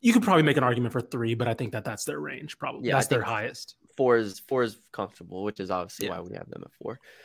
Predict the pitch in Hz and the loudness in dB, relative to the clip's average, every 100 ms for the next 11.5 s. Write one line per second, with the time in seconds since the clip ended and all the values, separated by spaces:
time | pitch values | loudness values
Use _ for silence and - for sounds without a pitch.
0 | _ _ 120 117 120 120 117 _ _ _ | _ _ 0 2 2 0 -6 _ _ _
1 | _ _ 151 151 160 139 - _ - 151 | _ _ 2 6 6 2 -8 _ -4 -4
2 | - 151 135 135 131 - 127 120 - 117 | 0 2 2 2 0 0 0 0 0 0
3 | 113 - 110 110 104 - 139 135 135 135 | -2 -6 -6 -4 -4 -6 -4 -2 -2 -4
4 | - _ _ 120 120 135 - 127 143 117 | -8 _ _ -2 0 -4 -12 -10 -6 -4
5 | 104 127 131 - 127 - 120 113 120 110 | 0 -2 -2 -4 -6 -4 -4 -2 0 -4
6 | 101 _ - - - 127 123 - - - | -6 _ -20 -16 -4 -4 -4 -10 -14 -6
7 | 107 98 92 92 92 - 123 113 117 98 | -4 -4 -6 -10 -12 -10 -8 -6 -6 -8
8 | - 117 107 - - 113 - - 104 98 | -8 -6 -6 -10 -10 -10 -8 -6 -6 -6
9 | 104 - 104 104 101 101 98 95 101 - | -8 -10 -6 0 0 0 -4 -4 -4 -2
10 | 131 110 107 123 117 113 113 110 107 110 | -2 -2 -2 -2 -2 0 -2 -2 -4 -4
11 | 117 117 117 120 120 | -4 -2 -2 -4 -6